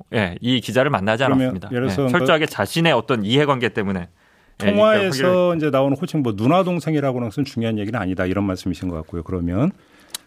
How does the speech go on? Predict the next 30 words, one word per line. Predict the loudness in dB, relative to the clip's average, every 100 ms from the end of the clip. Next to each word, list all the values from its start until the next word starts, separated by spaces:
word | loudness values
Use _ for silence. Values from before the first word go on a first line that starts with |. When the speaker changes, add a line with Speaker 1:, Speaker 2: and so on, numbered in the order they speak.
| -2
Speaker 1:
그리고 | 0 2
사적인 | 2 0 2 0 0
관계로 | -2 0 0 0
만들어 | -2 -2 0 0
간 | -2 -4
것도 | -4 -2 -2
이 | 0 0
Speaker 2:
음. | 0
Speaker 1:
기자는 | 2 2 2 0 -2 -6 -6
사적인 | -4 0 0 0
관계로 | 0 2 2 2
만들어 | 2 2
가지 | 2 0
못했고요. | -2 -4 -2 -4 -2
첫 | -2
Speaker 2:
음. | 0
Speaker 1:
대화부터 | 2 4 2 0 2 2
이런 | 2 0 0 -4 -8 -10 -4
발언이 | 0 0 0
나와요. | 0 0 0 -2 -6 _ _ _ _ _ _ _ _
"오빠면 | -2 2 2 0
좋겠다. | -2 -4 -4 -4 -4 _ _ _ _ _ _ _
나 | 0 2
Speaker 2:
음. |
Speaker 1:
알고 | 2
보면 | -2 -2 -2
귀여운 | -2 0 0
동생이다." | -2 -4 -4 -6 -12 _ _ _
첫 | -2 -2
통화에서. | 2 4 4 2 -2